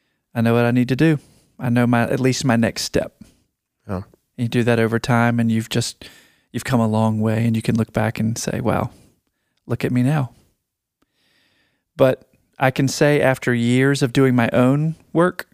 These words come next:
Speaker 1: my own inner work and therapy, and because, uh, uh, to be a therapist, you have to obviously be in therapy, uh, years and years of doing that in various settings and having some of the best teachers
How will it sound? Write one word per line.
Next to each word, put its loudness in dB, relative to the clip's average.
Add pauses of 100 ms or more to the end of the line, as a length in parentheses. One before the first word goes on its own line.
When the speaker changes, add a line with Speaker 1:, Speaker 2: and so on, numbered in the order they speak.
(160)
Speaker 1:
my -2
own 2
inner 2
work 0
and -6
therapy, 0
and -2
because, -4
uh, 0
uh, -2
to -10
be -4
a -2
therapist, -6
you -6
have -8
to -8
obviously -10
be -8
in -8
therapy, -2 (760)
uh, 2
years 2
and -2
years 2
of -6
doing -2
that -2
in -4
various 2
settings -6
and -2
having 0
some 0
of 0
the 0
best -2
teachers -4